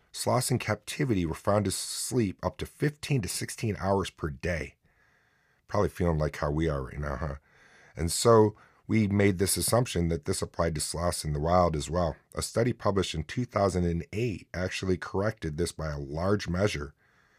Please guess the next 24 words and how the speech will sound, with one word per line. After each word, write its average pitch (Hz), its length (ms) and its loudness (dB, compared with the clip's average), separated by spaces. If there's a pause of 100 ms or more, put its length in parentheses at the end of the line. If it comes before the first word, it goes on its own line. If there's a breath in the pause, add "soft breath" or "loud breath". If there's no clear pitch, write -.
(480 soft breath)
It - 140 -12
turns 123 280 4
out 110 220 4
that 73 140 -4
wild 107 420 2
sloths 78 680 -6 (600 soft breath)
only 117 260 6
sleep 90 300 0
about 85 300 0
nine 90 320 4
to 104 100 2
ten 85 280 -4
hours 80 280 -2
per 104 200 -2
day. 104 300 2 (1000)
Just - 220 -10
a - 40 -4
few 120 200 0
more 113 200 4
hours 110 300 4
than 101 140 0
the 104 120 2
average 104 280 0
human. 98 300 -4